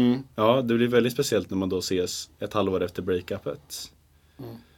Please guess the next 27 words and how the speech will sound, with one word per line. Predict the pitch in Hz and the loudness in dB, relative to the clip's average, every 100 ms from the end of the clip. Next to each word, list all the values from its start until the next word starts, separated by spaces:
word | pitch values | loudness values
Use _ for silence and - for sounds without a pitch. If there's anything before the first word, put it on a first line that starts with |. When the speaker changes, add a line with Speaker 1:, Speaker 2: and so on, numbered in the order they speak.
| _ _ | _ _
Speaker 2:
Men | - 110 107 | 0 2 4
jag | 104 120 | 6 4
tyckte | 208 208 | 2 0
det | 131 | 0
funkar | 123 117 135 | 0 2 2
helt | 120 | 2
okej, | 110 139 147 101 | 2 2 4 2
alltså. | 90 95 | 2 0
Det, | 95 | 4
Speaker 1:
Ja, | 113 | 8
Speaker 2:
jag, | 123 120 | 8 8
Speaker 1:
utifrån | 113 131 185 | 6 8 8
Speaker 2:
det, | |
Speaker 1:
såg | 247 214 | 10 8
det | |
ut | 151 | 8
att | 135 | 2
funka | 135 120 | 0 2
väldigt | 107 156 | 0 0
bra. | 120 | 0
Det | 117 120 117 - _ | 0 -4 -6 -14 _
Speaker 2:
det | 120 | 0
är | |
ju | 120 | 0
knas | 117 143 156 156 | 6 6 6 4
i | |
början. | 120 127 117 113 147 110 78 | 6 8 8 6 4 4 0